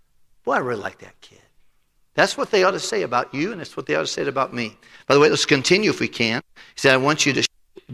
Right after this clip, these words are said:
doctrinal purity, gravity, that means down to earth, sincere."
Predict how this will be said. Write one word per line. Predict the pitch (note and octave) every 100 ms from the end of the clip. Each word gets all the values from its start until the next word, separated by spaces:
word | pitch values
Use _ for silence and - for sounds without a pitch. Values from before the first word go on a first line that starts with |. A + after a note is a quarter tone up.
| G#2+
doctrinal | B2+ C3 - C3
purity, | - C3+ C3 C3
gravity, | G3 A#2+ A#2+ A2+ A#2+ D#3+ B3
that | E3
means | A2 A2 F3+
down | - G#2+ A2+
to | -
earth, | A#2 A#2+ F#3
sincere." | - A#2 - - B3+ G#3 G#2+ F#3+